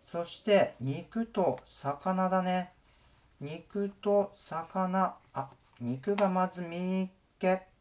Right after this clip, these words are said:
肉。とても美味しそうな肉だね。焼いて食べると美味しいと思うよ。あとはお魚さん。お魚さんはどれかな？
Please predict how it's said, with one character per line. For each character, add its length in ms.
肉。 560
と 100
て 180
も 160
美 60
味 80
し 40
そ 140
う 40
な 120
肉 200
だ 160
ね。 540
焼 260
い 40
て 420
食 140
べ 120
る 140
と 340
美 60
味 140
し 100
い 60
と 100
思 120
う 60
よ。 320
あ 80
と 140
は 260
お 120
魚 500
さ 480
ん。 100
お 160
魚 640
さ 300
ん 240
は 260
ど 240
れ 120
か 140
な？ 520